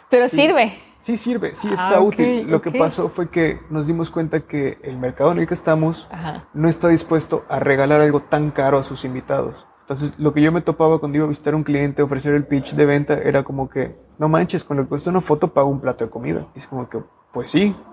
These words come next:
Speaker 1: <laughs>
Speaker 2: pero le estás dando un recuerdo y el convencimiento y demás. Y, pues, como también era algo muy emergente,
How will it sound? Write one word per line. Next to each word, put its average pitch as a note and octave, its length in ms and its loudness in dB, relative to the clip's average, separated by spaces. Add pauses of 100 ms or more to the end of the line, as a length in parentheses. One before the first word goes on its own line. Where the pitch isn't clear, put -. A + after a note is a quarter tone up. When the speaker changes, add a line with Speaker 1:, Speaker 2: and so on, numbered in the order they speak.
Speaker 1:
<laughs> G#3+ 540 -4
Speaker 2:
pero C3+ 240 4
le C3+ 120 2
estás D3+ 200 0
dando D#3 260 4
un D3 120 -2
recuerdo D3+ 680 4
y B2+ 200 -2
el B2+ 120 -6
convencimiento C#3 680 -6
y - 20 0
demás. C#3+ 460 -6
Y, D#3+ 100 -4
pues, D3 200 -4
como D3+ 200 0
también E3 220 0
era F#3 80 2
algo E3+ 120 0
muy E3 180 2
emergente, D#3+ 640 -4